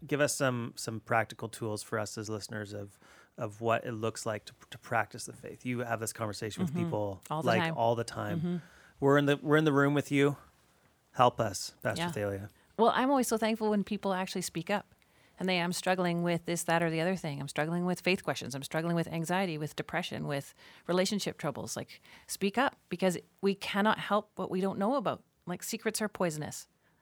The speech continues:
Speaker 2: So
Speaker 1: Mm.
Speaker 2: speak up. We've got lots of people in our church, trusted Christian people, counselors,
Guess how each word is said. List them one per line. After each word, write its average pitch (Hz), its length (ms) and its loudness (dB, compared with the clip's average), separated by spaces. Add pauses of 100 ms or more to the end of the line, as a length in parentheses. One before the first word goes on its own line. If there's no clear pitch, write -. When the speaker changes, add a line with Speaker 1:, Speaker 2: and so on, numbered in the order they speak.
(140)
Speaker 2:
So 196 260 0
Speaker 1:
Mm. 196 80 2
Speaker 2:
speak 214 260 0
up. 269 140 2
We've 180 160 2
got 185 180 2
lots 190 440 2
of 247 160 -6
people 214 320 -2
in 208 80 0
our 226 100 0
church, 196 300 -6
trusted 202 320 -2
Christian 190 300 -4
people, 196 300 -4 (420)
counselors, 226 600 -2